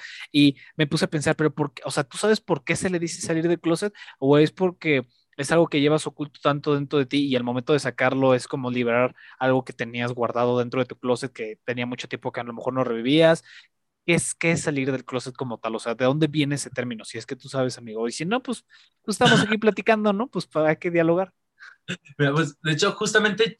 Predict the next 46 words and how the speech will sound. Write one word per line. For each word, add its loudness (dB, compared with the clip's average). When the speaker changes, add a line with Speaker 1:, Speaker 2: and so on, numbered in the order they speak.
Speaker 2:
como 2
tal, 2
no 0
sé 0
dónde 0
nació -2
como -4
el -6
término -2
de, 0
ah, -4
salir -4
del 2
closet, -2
pero 4
yo 4
siempre 0
lo 2
vi -4
como -2
la -2
imagen -2
del -6
típico -6
niño -6
chiquito -6
que -2
está 2
triste 0
y -8
se -8
encierra -2
en -6
su -6
armario. -2
Ves -4
que 0
luego 0
hay -2
Speaker 1:
Ajá. -
Speaker 2:
niños -6
que -14
hacen -20
eso, -6
o -6
sea, -8